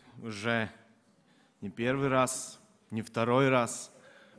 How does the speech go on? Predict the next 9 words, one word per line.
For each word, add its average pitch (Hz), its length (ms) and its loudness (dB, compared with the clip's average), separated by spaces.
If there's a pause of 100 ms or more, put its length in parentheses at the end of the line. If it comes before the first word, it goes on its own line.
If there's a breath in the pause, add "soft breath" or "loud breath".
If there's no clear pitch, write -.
Уже, 110 120 -4
наверное, 117 260 0
с 107 100 -8
детства 139 420 -2
когда-то 117 340 -8
сидел 165 320 -6
там 139 160 -2
на 120 120 0
балконе. 113 560 -2